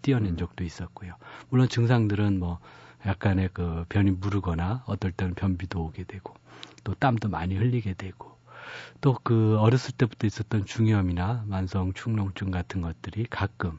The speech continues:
Speaker 1: 뭐, 이, 삼 년에 한 번씩 재발하고,
Speaker 2: 음.
Speaker 1: 뭐, 알레르기 증상도 있었고, 뭐, 하여튼 뭐, 보통의 중년 남성들이라면 있을 수 있을 만한 것들을 저 또한, 아, 웬만한 건 다 갖고 있었던 상태였던 것이죠.
Speaker 2: 네. 그러니까 이제 본인이 그런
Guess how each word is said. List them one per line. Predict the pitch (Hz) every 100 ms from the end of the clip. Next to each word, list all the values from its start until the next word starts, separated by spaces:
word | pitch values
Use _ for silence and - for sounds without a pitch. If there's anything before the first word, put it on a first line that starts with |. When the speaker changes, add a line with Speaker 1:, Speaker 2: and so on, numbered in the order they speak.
| -
Speaker 1:
뭐, | 95
이, | 90 101
삼 | 98
년에 | 90 87
한 | 98 110
번씩 | 92 - -
재발하고, | - 92 90 85 85 98 - -
Speaker 2:
음. | 85 73 71 - -
Speaker 1:
뭐, | 107 92 92
알레르기 | 98 110 113 107
증상도 | 98 92 92 90 87
있었고, | - - -
뭐, | 104
하여튼 | 107 135 123 - - - -
뭐, | 110 104
보통의 | 123 - 151 151 147 135
중년 | 123 127 123
남성들이라면 | 107 101 101 110 104 98 101 110
있을 | 113 - 120
수 | 120
있을 | 104 - 92 85
만한 | 92 90 85 95 131 -
것들을 | - - 98 92
저 | 92 -
또한, | 101 95 - - - -
아, | 90 85
웬만한 | 95 95 98 92
건 | 95 98
다 | 92
갖고 | 98 -
있었던 | 98 - 95
상태였던 | 85 - 123 107 87 95 78
것이죠. | 80 90 80
Speaker 2:
네. | 69 67 - - - - - -
그러니까 | - 117 117
이제 | 113
본인이 | - 120 120 117 120 117
그런 | 113 117 113